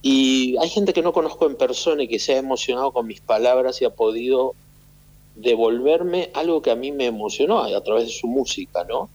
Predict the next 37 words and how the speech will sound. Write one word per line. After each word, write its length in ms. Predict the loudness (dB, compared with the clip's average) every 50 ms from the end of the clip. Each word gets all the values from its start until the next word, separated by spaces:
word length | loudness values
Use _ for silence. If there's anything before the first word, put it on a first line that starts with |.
| -20 _ -20 -20 -20 -20 -20 -20 -20 -20 -20 -20 -4
Y 120 | -2 0
eso 220 | 0 2 2 2 2
es, 680 | 2 2 0 -2 -4 -6 -6 -8 -8 -10 -12 -14 -14 -16 -18 -20 -18 -14 -6
es, 300 | -4 -4 -2 -2 -4 -4
es 220 | -4 -4 -2 -2
increíble, 1120 | -2 0 2 2 2 2 0 0 0 -2 -2 -2 -2 -4 -4 -6 -6 -4 -2 -2 -2 -2 -4
eh, 60 | -8 -12 -20 -20 -18 -18 -18 -16 -4
cambia 260 | -2 0 2 4 2
el 60 | 2
sentido 580 | 2 0 -2 -2 -4 -4 -2 2 4 4 4 4
de 140 | 4 0 -2
la, 380 | -4 -8 -10 -12 -14 -16 -18 -20 -20 -20 _ _ _ _ -8
de 100 | -6 -2
lo 120 | -2 0 0
que, 160 | 0 -2 -2
de 220 | -4 0 0 2
lo 100 | 2 2 0
que 100 | 0 -2
escribí, 680 | -4 -4 -8 -6 -6 -2 -2 0 0 0 -2 -2 -6 -12 -20 -20 -20 -20 -20 -18 -2
eh, 480 | 0 2 4 4 4 4 4 2 2 0 0
cambia 500 | 0 0 2 2 2 4 4 2 0 -2 -6 -10 -4
el 160 | -4 -4 -2 -2
mensaje 680 | -2 -4 -4 -2 -4 0 0 0 0 0 -2 -6 -4 -2
de 80 | -2
alguna 320 | 0 0 0 0 -2 -2 -4
manera, 500 | -4 -4 -4 -4 -4 -2 -2 -2 -2 -2
y 340 | -4 -4 -4 -4 -4 -4 0
ojalá, 680 | 0 -2 0 0 0 0 2 2 2 2 0 -2 -6 -12 -20 -20 -20 -20 _ _ _
eh, 400 | -2 0 0 2 2 2 0 0 -2 -4 -8 -8 -8 -10 -10 -2
yo 140 | 0 2 2
lo 120 | 4 4
que 80 | 4 2
deseo 300 | 2 2 2 2 2 2
con 140 | 2 -2 -4
este 220 | -6 -6 -4 -2
disco, 760 | -2 -2 -2 -4 -2 0 2 2 2 2 0 -2 -4 -6 -6 -6
eh, 380 | -6 -6 -6 -6 -8 -8 -10